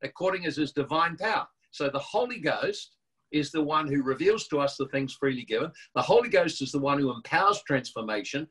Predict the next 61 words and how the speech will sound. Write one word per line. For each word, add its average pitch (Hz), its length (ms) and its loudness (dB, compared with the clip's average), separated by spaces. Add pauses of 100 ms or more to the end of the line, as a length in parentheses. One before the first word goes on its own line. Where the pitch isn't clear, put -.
(220)
The 139 60 2
Holy 226 240 4
Ghost 156 320 0
is 131 100 -8
the 143 80 -2
one 143 300 2
we 156 180 0
need. 170 220 -6
We 170 160 -2
need 170 160 -6
encounters 170 600 0
with 165 160 -4
the 165 100 2
Holy 175 280 0
Ghost. - 440 2 (480)
And 151 100 0
it 151 80 2
says, 165 340 -4 (280)
uh, 135 220 0
it 139 200 -2
says, 143 340 0
uh, 120 240 0 (400)
uh, 117 220 -4
it, 117 180 -8
it 131 60 -10
says, 139 160 -2
notice 156 240 2
what 143 100 2
it - 60 -6
says 147 260 0
there. 135 280 2 (260)
His, 123 240 -8
his 131 180 -2
power, 175 480 4
the 135 100 2
Holy 156 240 0
Spirit, 131 380 -2
has 120 100 -12
given 147 200 -4
us 135 200 -6
power, 131 180 0
all 196 200 4
the 139 80 -14
things 170 260 -8
we 143 140 -2
need 147 180 -2
pertaining 139 400 -2
to 131 100 -4
life 135 220 2
and 131 140 -4
knowledge. 113 340 0 (300)
And 139 100 0
how 185 140 4
does 151 140 -4
it - 80 -6
come? 170 180 0
Through 170 240 -6
the 156 80 -4
knowledge 170 420 -2
of 160 120 -6
him. 226 260 -2